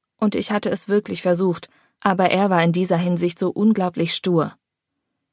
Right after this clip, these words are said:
„Hat er inzwischen erklärt, was er mit den zwei Millionen Dollar anfangen will, die euch angeboten wurden?“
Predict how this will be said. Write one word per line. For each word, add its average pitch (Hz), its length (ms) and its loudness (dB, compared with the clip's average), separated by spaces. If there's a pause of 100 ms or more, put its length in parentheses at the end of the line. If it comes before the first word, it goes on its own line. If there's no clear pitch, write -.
(720)
„Hat 254 220 0
er 180 100 4
inzwischen 190 400 -2
erklärt, 175 480 0
was 285 140 0
er 214 100 2
mit 208 160 4
den 170 100 2
zwei 165 260 0
Millionen 180 380 4
Dollar 175 300 2
anfangen 269 440 2
will, 285 180 -2
die 285 120 -2
euch 277 160 -2
angeboten 285 560 0
wurden?“ 285 320 0